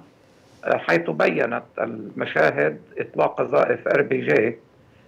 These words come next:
آه، من نوع المضاد للتحصينات وللأفراد من مسافة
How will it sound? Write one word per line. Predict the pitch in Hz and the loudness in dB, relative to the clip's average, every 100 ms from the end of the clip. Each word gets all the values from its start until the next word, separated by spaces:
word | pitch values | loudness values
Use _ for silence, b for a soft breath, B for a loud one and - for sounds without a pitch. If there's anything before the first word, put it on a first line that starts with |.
| _ | _
آه، | - 123 | 2 2
من | 131 131 | 2 2
نوع | 156 156 143 - | 4 4 4 0
المضاد | 120 113 123 127 143 151 - | -2 -4 -4 2 4 4 0
للتحصينات | 123 131 - 139 139 135 117 - | -4 -6 -4 0 2 2 2 0
وللأفراد | 127 139 - 120 135 143 151 - | 0 0 0 -2 2 4 4 0
من | 127 127 | -6 -4
مسافة | 131 - 147 143 | -4 -2 -2 -2